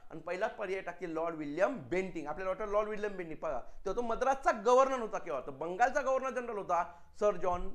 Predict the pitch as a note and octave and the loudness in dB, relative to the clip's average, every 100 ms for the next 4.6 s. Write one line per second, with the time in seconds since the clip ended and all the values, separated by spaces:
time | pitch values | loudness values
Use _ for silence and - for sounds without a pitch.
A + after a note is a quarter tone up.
0 | - A#2 E3 D#3+ E3 C3+ A#2+ - F#3 G#3 | -4 4 4 6 0 -2 -4 -6 -2 2
1 | C#4 - F3+ E3 A3 D#4+ - - C#3+ F#3+ | 2 0 -4 0 0 -2 -10 -6 6 6
2 | E3+ D3 D#3+ D#3+ F3 G#3 G#3 G#3+ - - | 6 0 -2 -2 0 0 -2 -4 -6 -16
3 | - D#3+ F#3 G3+ G#3 G#3 F3+ C#3+ - - | 0 2 2 -4 -8 -6 -2 -4 -6 -20
4 | - C3+ G3 G#3+ G#3+ - | -6 2 2 2 -2 -4